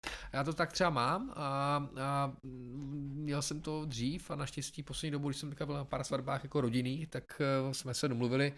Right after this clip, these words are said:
eh, aspoň minimálně na jedné, že, že hrát prostě nebudu. A, eh, bylo to mnohem lepší, protože jsem to vlastně pozoroval tu svatbu úplně z jiného úhlu pohledu.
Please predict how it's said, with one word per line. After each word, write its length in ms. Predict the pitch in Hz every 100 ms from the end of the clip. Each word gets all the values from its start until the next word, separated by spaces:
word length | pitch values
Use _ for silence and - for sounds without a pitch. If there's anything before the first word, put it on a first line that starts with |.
| - - - - - _
eh, 120 | 117
aspoň 300 | 127 123 -
minimálně 300 | 131 131 139
na 80 | 123
jedné, 280 | 123 131 131
že, 200 | 131 135 151
že 160 | 147
hrát 200 | 139 135
prostě 280 | 139 135 165
nebudu. 480 | 123 117 113 139 240 - - - - - -
A, 440 | 131 127 123 120 - _ - 143
eh, 40 | 127 127
bylo 200 | 123 135
to 240 | 135 143
mnohem 280 | 139 135 147
lepší, 320 | 147 139 160
protože 260 | 190 - 127
jsem 180 | - 139
to 100 | 135
vlastně 240 | 131 151
pozoroval 320 | 135 135 143 143
tu 100 | 143
svatbu 300 | - 131 139
úplně 440 | 139 143 143 139
z 40 |
jiného 200 | 135 135
úhlu 160 | 127 143
pohledu. 540 | 139 127 120 131 233